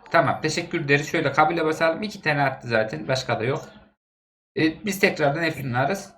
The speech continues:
En son iki Efsun gelmiş ve bu halde kalmış bir ateş ayakkabımız vardı. Dört adet Efsunumuz var. Çevreledik etrafını. Bunu hemen şöyle atıyoruz.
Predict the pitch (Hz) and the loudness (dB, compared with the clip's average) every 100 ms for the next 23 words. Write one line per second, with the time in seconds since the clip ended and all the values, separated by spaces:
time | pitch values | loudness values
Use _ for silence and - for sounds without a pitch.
0 | - - - - - _ - 208 202 196 | 0 4 4 2 -14 _ 2 4 6 4
1 | 196 214 190 190 190 175 151 - 185 180 | 4 4 4 4 -2 -2 -2 0 0 4
2 | 208 196 170 175 175 170 165 - 170 - | 6 8 8 4 -2 -6 -6 -12 -12 -10
3 | - - - 170 165 165 156 151 143 135 | -8 -8 -2 -2 2 2 2 0 4 4
4 | 123 196 - 220 - 151 147 156 147 147 | 4 2 2 2 4 2 2 -2 -4 -6
5 | - 143 131 123 139 170 - - - 160 | -4 -4 -2 0 2 0 -2 -12 -2 2
6 | 156 151 135 - 127 139 135 123 147 165 | 2 2 0 -2 -4 0 4 4 2 -2
7 | 175 165 143 147 - 139 143 139 120 127 | -2 0 -2 -4 -2 0 2 2 0 -2
8 | 170 | -4